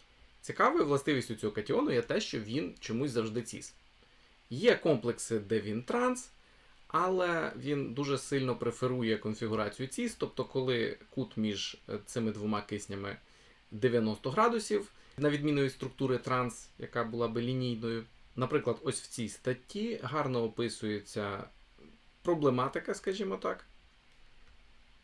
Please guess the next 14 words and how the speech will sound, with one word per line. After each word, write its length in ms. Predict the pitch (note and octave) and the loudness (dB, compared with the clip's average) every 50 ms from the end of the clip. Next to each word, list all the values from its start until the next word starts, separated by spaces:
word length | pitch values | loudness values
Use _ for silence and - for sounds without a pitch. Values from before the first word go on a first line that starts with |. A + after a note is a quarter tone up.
| - - - - | -20 -20 -20 -12
А 160 | - C#3+ C#3+ | -6 -4 -4
ось 220 | - - - B2 - | -2 -2 -2 -4 -2
тут 240 | - - E3+ E3+ - | -2 -4 -4 -2 -2
показаний 500 | C#3+ - - C#3 C#3 C#3 D3 C#3 B2 A2 | -2 2 4 4 4 4 2 0 0 -2
комплекс, 580 | - - C3 C#3+ C#3 C#3 C3+ - - - - | -2 -2 -4 -2 0 -2 -2 -2 -4 -10 -10
який 260 | A#2+ A#2 A2 - B2 | -10 -10 -8 -4 -2
я 80 | B2 A#2+ | 0 0
збираюся 460 | A2 G#2+ A#2 A2 A2+ A2+ A2 - - | 0 0 0 0 0 0 -2 -4 -6
показати 500 | - - G2+ - G2+ F#2+ G#2 G2+ - G#2+ | -10 -12 -8 -6 -4 -4 -2 -4 -4 -6
сьогодні, 360 | - - C#3+ F3 G3+ G3+ E3 | -6 -2 0 0 0 0 0
трошки 300 | C#3+ - A#2+ A2+ - - | -2 -4 -4 -4 -4 -8
пізніше. 560 | B2+ - D3 D3 F#3+ A3 C4+ B3 - - E3+ F3 - - - - - - - - - - - - - | -8 -6 -6 -2 -2 -2 0 -2 -2 -4 -6 -10 -14 -20 -20 -20 -20 -20 -20 -20 -20 -20 -20 -20 -10
Це 380 | - - D#3 D3+ C#3+ C3 C3 - | -2 0 2 2 2 0 -2 -4
діоксомолібден 1160 | A#2+ A#2+ A#2+ B2+ A#2+ A2 - - A#2 A2+ A2 A2+ A2 A2+ A2 A#2+ A2+ C#3+ D#3 D#3+ D#3 D#3+ F#3+ | -6 0 2 2 2 2 0 -2 0 0 2 2 0 -2 -4 -4 -2 -2 0 0 -2 -4 -8